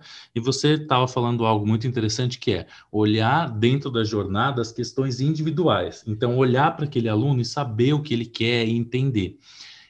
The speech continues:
E isso me, me traz uma questão muito técnica, né, que é, enquanto nós, professores, profissionais, olhamos pra nossa sala de aula, porque é o nosso trabalho, e a gente programa aulas, et cetera, et cetera. Mas,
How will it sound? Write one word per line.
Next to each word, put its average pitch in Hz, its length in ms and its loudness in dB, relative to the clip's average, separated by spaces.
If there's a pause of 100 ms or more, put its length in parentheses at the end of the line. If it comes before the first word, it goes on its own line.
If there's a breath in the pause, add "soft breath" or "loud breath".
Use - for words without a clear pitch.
E 160 160 0
isso 190 260 0
me, 127 540 2
me 123 140 -2
traz 123 360 0
uma 127 160 2
questão 123 360 -2
muito 113 520 0 (300 loud breath)
técnica, 143 580 0
né, 104 180 0
que 120 200 2
é, 87 180 0
enquanto 110 560 0 (260 soft breath)
nós, 104 220 -2
professores, 104 600 -2
profissionais, 110 1080 -4 (140)
olhamos 113 440 2
pra 120 120 -6
nossa 110 220 -2
sala 107 200 -2
de 98 140 -2
aula, 113 260 2
porque - 180 -6
é 110 40 0
o 107 60 2
nosso 107 220 -2
trabalho, 110 460 0
e 110 60 2
a 104 80 4
gente 110 360 -2
programa 101 520 -4
aulas, 107 440 0
et 107 140 -2
cetera, 113 320 -4
et 113 60 -16
cetera. - 320 -6 (640 loud breath)
Mas, 143 320 0